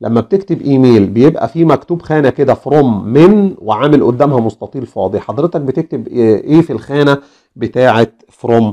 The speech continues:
طبعًا بتكتب اسمك انت، مش انت اللي بعت الايميل؟ اللي بي-، بيتحط في ال-، في الخانه بتاعه from اسمك او ايميلك انت، علشان بعد كده الخانه بتاعه to اللي هي الى يتكتب فيها اسم صاحبك او ايميل صاحبك.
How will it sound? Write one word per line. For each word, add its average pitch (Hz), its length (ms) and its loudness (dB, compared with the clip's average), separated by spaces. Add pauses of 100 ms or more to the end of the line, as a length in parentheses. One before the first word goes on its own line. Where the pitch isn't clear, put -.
(260)
طبعًا 95 320 -14
بتكتب - 380 -14
اسمك 139 300 -10
انت، 143 180 -8 (100)
مش 107 120 -14
انت 127 140 -10
اللي 117 100 -6
بعت 131 180 -4
الايميل؟ 135 340 -2 (760)
اللي 104 160 -4
بي-، 120 240 6
بيتحط 113 540 -4
في 104 100 -10
ال-، 104 420 -4
في - 80 -14
الخانه 143 320 -4
بتاعه 127 300 -6
from 143 300 -6
اسمك 165 320 -6
او 123 180 -2
ايميلك 135 380 2
انت، 117 260 -4 (160)
علشان 107 420 -6
بعد 120 220 -2
كده 139 240 -2
الخانه 135 340 -2
بتاعه 107 320 -12 (180)
to 151 200 2 (580)
اللي 107 220 -2
هي 123 260 4
الى 156 480 4
يتكتب 143 480 -4
فيها - 280 -2
اسم 127 200 -4
صاحبك 131 380 -8
او 104 160 -2
ايميل 127 220 -2
صاحبك. - 460 -16